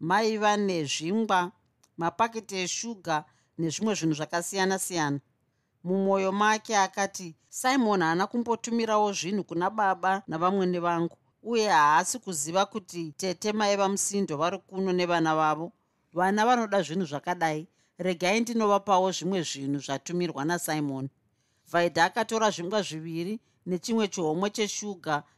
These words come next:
namadhora mana, achibva aenda nazvo kumba kwavamwene vake. Akapinda ndokuwana varimo vese namai vaMusindo.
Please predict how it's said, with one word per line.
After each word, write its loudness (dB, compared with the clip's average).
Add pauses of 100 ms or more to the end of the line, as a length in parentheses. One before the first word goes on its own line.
(100)
namadhora 2
mana, 2 (260)
achibva -2
aenda 2
nazvo 0
kumba -4
kwavamwene 0
vake. -2 (540)
Akapinda 2
ndokuwana 2
varimo 2
vese -2
namai 2
vaMusindo. -2